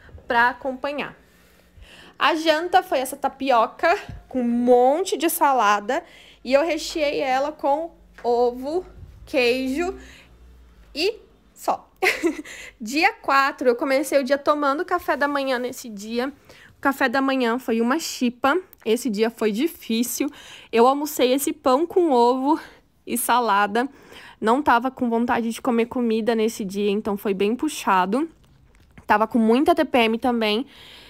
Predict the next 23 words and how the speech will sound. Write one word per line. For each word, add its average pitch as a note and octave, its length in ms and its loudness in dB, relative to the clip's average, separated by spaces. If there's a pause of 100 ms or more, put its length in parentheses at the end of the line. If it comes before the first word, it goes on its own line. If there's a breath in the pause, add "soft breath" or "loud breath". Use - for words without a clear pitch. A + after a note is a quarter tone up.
(120)
E D4+ 80 2
a F4 120 6
janta D#4+ 440 0
foi D4+ 280 2
essa D#4+ 200 0
marmita C#4+ 600 0
que - 80 -6
eu C4 40 0
já C4+ 120 -2
tava B3+ 200 -2
comendo C#4 680 2
quando A#3+ 260 0
eu A#3+ 60 4
lembrei A#3 320 2
de G#3+ 100 -10
filmar. A#3 580 0 (320 loud breath)
E B3+ 140 2
era A#3+ 220 4
de A#3+ 160 -2
espetinho. B3+ 600 -2
Arroz, A3+ 640 2 (380 loud breath)
vinagrete, B3 540 2
mandioca A#3 720 2